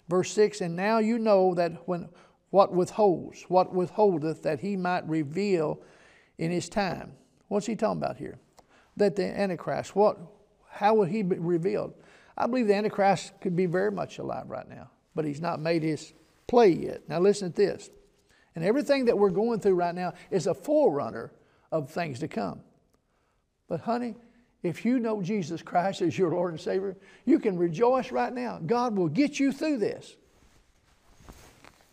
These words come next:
You've got to understand, he's not gonna leave you. Verse seven, "For the mystery of iniquity or lawlessness already work. Only he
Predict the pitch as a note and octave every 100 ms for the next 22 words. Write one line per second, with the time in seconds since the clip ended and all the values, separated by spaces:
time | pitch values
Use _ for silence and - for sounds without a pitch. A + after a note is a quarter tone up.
0 | _ _ _ _ _ _ _ _ _ _
1 | _ - D3 D#3 D#3+ D#3 E3 E3 - E3
2 | C3+ B2 D3+ B2 D3 C#3+ D3+ D#3 C#3+ B2
3 | B2+ B2 _ _ _ _ _ _ _ _
4 | _ _ - C#3 G3 - - F#3+ B2 -
5 | - - _ _ _ - - - - _
6 | _ _ _ _ _ _ - G#3+ G#3 G3
7 | G#3 D4 - B3 F3+ E3+ E3+ G#3+ - D#3+
8 | - - D3+ D3+ G3 G3 D#3+ C#3+ D3+ B2
9 | - E3+ D#3+ D3 C#3+ D#3 B2 - G3+ G3
10 | F#3 - C4+ C4+ B3+